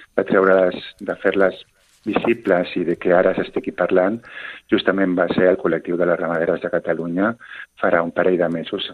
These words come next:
amb una campanya que es deia Foc als papers, on precisament parlaven d'això, com una petita pastora, un petit, un, un, una petita ramaderia tenia que estar fent innumerables tràmits per absolutament qualsevol cosa,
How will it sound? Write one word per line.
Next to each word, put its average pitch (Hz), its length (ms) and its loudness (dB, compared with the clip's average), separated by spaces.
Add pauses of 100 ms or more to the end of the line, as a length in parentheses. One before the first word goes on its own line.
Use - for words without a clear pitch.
(160)
amb 85 200 -6
una 85 160 -2
campanya 82 400 -6
que - 140 -4
es - 20 -18
deia 85 240 -2
Foc 87 240 -4
als - 160 -4
papers, 85 460 -2 (500)
on 107 160 2
precisament 90 540 -4
parlaven 87 420 -2
d'això, 78 380 -6
com 87 260 -6
una 90 140 -4
petita - 400 -8
pastora, 95 560 0 (260)
un 87 240 -8
petit, 87 320 -10 (160)
un, 95 160 -6 (220)
un, 87 80 -10 (240)
una 82 160 -12
petita - 340 -6
ramaderia 92 640 2 (500)
tenia 95 320 0
que 95 140 -4
estar 95 240 -2
fent 104 320 -2 (560)
innumerables 101 840 -2
tràmits 95 460 -4
per 92 160 2
absolutament 90 880 -4
qualsevol 98 760 0
cosa, 87 460 -6